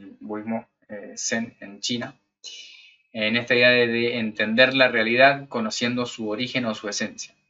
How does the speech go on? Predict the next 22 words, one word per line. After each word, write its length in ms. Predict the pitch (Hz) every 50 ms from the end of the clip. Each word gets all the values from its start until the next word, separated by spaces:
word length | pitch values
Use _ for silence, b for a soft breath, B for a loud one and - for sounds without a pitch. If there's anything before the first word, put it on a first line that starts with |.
| _ _ B B B B B B B B B _
Y 80 | -
los 160 | - - -
textos 400 | - 165 160 160 - - 160 -
taoístas 420 | - 135 127 139 151 151 - 156 147
de 60 | 139
la 100 | 131 120
realidad 300 | 117 113 113 120 131 135
completa 420 | 139 139 131 143 143 139 139 131
utilizan 480 | 135 135 117 - - 131 - - 135 131 127
a 80 | 131 131
menudo 380 | 127 123 123 127 127 127 131
la 140 | 127 123 120
expresión 600 | 123 - - - 117 117 - 127 123 123 113 - _
Chan, 440 | - - 180 165 135 135 135 - _ _ _ _ _ _ _ _
volver 460 | - 123 120 120 120 120 147 165 165 156
la 160 | 147 135 127
atención 580 | 123 - 123 120 120 - - 160 165 165 147
para 200 | - 131 123 120
mirar 300 | 113 113 113 123 127 127
hacia 220 | 131 127 - - 117
el 60 | 113
interior, 520 | 117 117 113 113 151 151 160 151 151 -